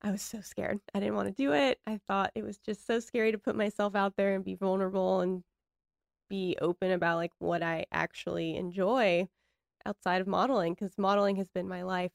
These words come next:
for the last thirteen years, and it started to become me, and I forgot, like, what passions did I have. So I ended up starting the account. It took me six months to pull the trigger and finally do it, but it also was so hard to find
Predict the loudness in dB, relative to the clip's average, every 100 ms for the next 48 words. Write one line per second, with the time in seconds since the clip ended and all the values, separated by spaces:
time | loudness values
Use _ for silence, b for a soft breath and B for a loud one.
0 | _ _ -4 -2 -4 -6 -10 -12 -12 -4
1 | -4 -4 -10 -4 -2 0 0 -2 -4 -4
2 | -8 _ _ _ _ _ -6 0 0 -2
3 | -4 -4 -2 0 2 4 2 0 _ _
4 | _ _ -10 -6 -6 0 4 4 2 -2
5 | -10 -6 -2 -2 -2 _ _ -4 -4 -2
6 | -2 -2 -8 _ _ -4 -2 -2 -4 -4
7 | -6 _ _ 0 2 0 -2 -6 _ _
8 | _ _ _ _ 2 4 4 4 4 4
9 | 4 2 0 2 4 4 0 -2 0 2
10 | 0 2 2 2 0 -4 2 2 2 B
11 | B B B B B B _ _ -2 -2
12 | 0 0 2 2 2 0 0 -2 -4 0
13 | 4 4 2 -6 _ _ _ -2 0 0
14 | -2 -6 -6 -2 -2 0 -2 -2 -6 -4
15 | -2 -2 -4